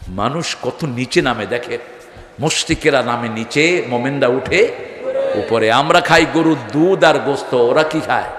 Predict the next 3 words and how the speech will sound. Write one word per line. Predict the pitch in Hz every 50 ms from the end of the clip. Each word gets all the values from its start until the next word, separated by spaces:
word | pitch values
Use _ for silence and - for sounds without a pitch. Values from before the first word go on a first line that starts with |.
| - - - - - - - - - - - - - - - - - - - - - - - - - -
মুত | 123 139 156 165 185 196 190 -
আর | 170 170 180 208 - - - - - - - - - - - - - - - - - -
গু। | 147 131 147 196 208 214 220 214 185 151